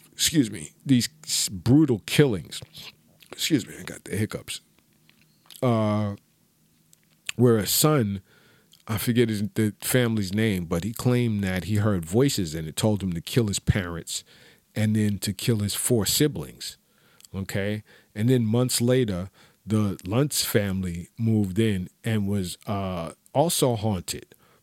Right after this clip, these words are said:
by spirits and voices in the house, according to them. And then, you know, uh, they were driven, you know, out of the house as well. You know, remember the whole, "Get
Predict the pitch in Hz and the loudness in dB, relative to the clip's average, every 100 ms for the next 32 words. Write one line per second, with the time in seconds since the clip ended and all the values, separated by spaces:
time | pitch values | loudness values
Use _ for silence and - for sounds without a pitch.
0 | _ 107 95 92 - - _ 113 107 92 | _ -2 0 -2 -6 -10 _ 2 2 -2
1 | - 95 101 107 101 98 90 90 87 87 | -4 -2 0 0 0 -4 -4 -6 -6 -8
2 | 85 87 - - - - 98 - 127 104 | -8 -6 -8 -12 -20 -12 -10 0 2 2
3 | 95 - 80 107 123 87 87 - - _ | 0 -4 -2 0 0 -2 -8 -16 -20 _
4 | _ 120 110 95 107 101 98 95 95 90 | _ -2 0 0 0 0 0 0 -2 -4
5 | 90 _ _ _ _ 139 107 82 78 - | -8 _ _ _ _ 0 0 -2 -8 -12
6 | _ _ - 95 92 87 76 - _ _ | _ _ -8 -4 -4 -6 -8 -12 _ _
7 | _ _ _ 101 101 104 104 101 107 104 | _ _ _ -4 -2 -2 -2 -2 0 0
8 | 95 95 85 - 117 95 92 87 107 98 | -2 -4 -6 -2 -2 0 -2 -2 -2 -2
9 | 98 98 101 - 92 92 113 87 73 - | -2 -2 -2 -2 -4 -2 -2 -2 -8 -18
10 | - - - 92 87 87 101 101 98 92 | -20 -14 -6 -6 -4 -4 -4 -2 -2 -2
11 | 90 87 82 - _ _ - - - - | -2 -4 -8 -16 _ _ -4 -2 -2 -4
12 | - | -8